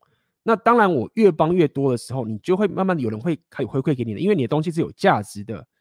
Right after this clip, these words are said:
你东西有价值的时候，人家就会来，因为每个人都有自己生活要去解决的问题，他可能会掏钱给你，或是他会跟你交换价值，什么都好，那你时间是有限的。所以这时候你就要挑了，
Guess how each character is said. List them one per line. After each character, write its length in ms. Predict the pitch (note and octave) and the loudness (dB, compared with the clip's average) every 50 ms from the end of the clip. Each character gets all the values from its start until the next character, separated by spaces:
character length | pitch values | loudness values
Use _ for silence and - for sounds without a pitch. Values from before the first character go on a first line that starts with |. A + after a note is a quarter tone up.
| _ _ _ _ _ _ _ _ _ _ _ - | _ _ _ _ _ _ _ _ _ _ _ -8
你 60 | B2+ | 0
东 140 | B2+ F#3+ A3+ | 0 2 2
西 80 | A3 B3+ | 4 2
有 120 | E3+ A2+ | 0 0
价 240 | - - A3 G#3 F3+ | 0 0 0 2 2
值 60 | C#3+ | 0
的 40 | C3+ | 0
时 40 | D3 | 0
候， 60 | C3 | 0
人 100 | B2+ C3 | 0 0
家 140 | D3+ F3+ F3 | 0 -2 -2
就 100 | E3+ F3 | 0 -2
会 80 | F3+ E3+ | -2 0
来， 240 | C3 G#2+ E2+ F2+ F#2 | -2 -2 -6 -8 -8
因 120 | C#3 E3+ | -4 -4
为 60 | G#3 | -4
每 200 | G#3+ F#3+ C#3+ A#2 | -2 -2 -4 -4
个 120 | G#2+ - A2 | -4 -4 -6
人 120 | A#2 B2 | -6 -4
都 120 | B2+ F3+ D#3+ | -2 -2 -2
有 80 | A2+ | -2
自 100 | - - | -4 -6
己 60 | C#3 A#2 | -8 -8
生 240 | - - C#3+ D#3 C#3+ | -6 -8 -8 -6 -6
活 160 | A#2+ G#2 A2 | -6 -6 -4
要 160 | B2+ C#3 B2+ | -4 -4 -4
去 100 | B2 C3+ | -4 -8
解 140 | B2+ - G2+ | -12 -12 -12
决 60 | G2 | -12
的 80 | F#2+ G#2 | -8 -6
问 200 | A#2 C3 A2 F2+ | -6 -6 -6 -8
题， 220 | - - F2 - | -12 -18 -20 -20
他 200 | _ - - G#3+ | _ -2 -2 -2
可 80 | A3+ - | -2 0
能 80 | B2+ B2 | 0 -2
会 60 | D3 | -2
掏 280 | - - - - G3 G3+ | -2 -2 0 0 2 2
钱 180 | - - C3+ | 2 0 -2
给 100 | C3 C3+ | -2 -2
你， 60 | B2+ A#2+ | 0 0
或 80 | E3 | -2
是 60 | F3 | -2
他 140 | F3 - - | -2 0 0
会 80 | F#3 F3 | 0 0
跟 120 | - C#3 | 0 -4
你 60 | G2+ | -4
交 140 | - - C#3 | -4 -4 -2
换 160 | D#3 C#3+ C3 | -2 -2 -2
价 160 | B2+ - C3 A#2 | -2 -2 -4 -4
值， 40 | |
什 60 | - G#2+ | -6 -8
么 80 | F#2+ | -8
都 140 | - A2+ A2+ | -6 -6 -6
好， 200 | A2 - - - _ _ _ _ _ _ _ | -6 -10 -16 -20 _ _ _ _ _ _ _
那 80 | - - | 0 2
你 80 | - | 2
时 80 | B2 - | 2 2
间 140 | B2+ B2+ C#3 | 2 2 4
是 80 | D#3+ | 4
有 100 | - - | 2 2
限 200 | - - A#2 F2+ C2+ | 0 -2 -4 -4 -4
的。 100 | - - _ _ _ _ _ _ _ _ _ _ _ _ _ _ _ _ _ _ _ _ _ _ _ | -10 -18 _ _ _ _ _ _ _ _ _ _ _ _ _ _ _ _ _ _ _ _ _ _ _
所 80 | - | 0
以 60 | G#3 | 2
这 80 | - B3 | 4 4
时 100 | - - | 4 4
候 80 | A#3 F#3 | 4 4
你 80 | A#2 | 4
就 120 | G#2 C#3 D3+ | 4 4 2
要 80 | D3 | 2
挑 320 | C#3+ - - - B2 A#2 A#2 | 2 0 0 2 2 2 2
了， 200 | A2 D2 - | 0 -4 -8